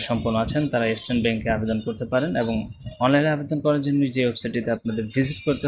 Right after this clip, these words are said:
হবে, visit করে আবেদন করতে হবে, সেই ওয়েবসাইটটি হচ্ছে ডাব্লিউ ডাব্লিউ ডাব্লিউ ডট ই বি এল ডট কম ডট বি ডি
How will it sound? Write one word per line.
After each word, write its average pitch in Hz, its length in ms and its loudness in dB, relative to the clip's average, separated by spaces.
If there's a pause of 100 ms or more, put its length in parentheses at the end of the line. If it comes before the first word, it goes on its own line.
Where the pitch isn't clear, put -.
হবে, 139 180 2 (160)
visit 113 260 -2
করে 110 180 0
আবেদন 139 260 2
করতে 139 160 0
হবে, 143 180 4
সেই 120 120 -2
ওয়েবসাইটটি 117 440 0
হচ্ছে 117 180 -2 (760)
ডাব্লিউ 143 280 8
ডাব্লিউ 160 200 2
ডাব্লিউ - 80 -
ডট 151 180 0 (200)
ই - 20 2 (100)
বি 147 80 2 (160)
এল 131 100 4 (100)
ডট 123 220 2
কম 127 100 2 (100)
ডট 110 220 2
বি 120 140 -4
ডি 156 80 0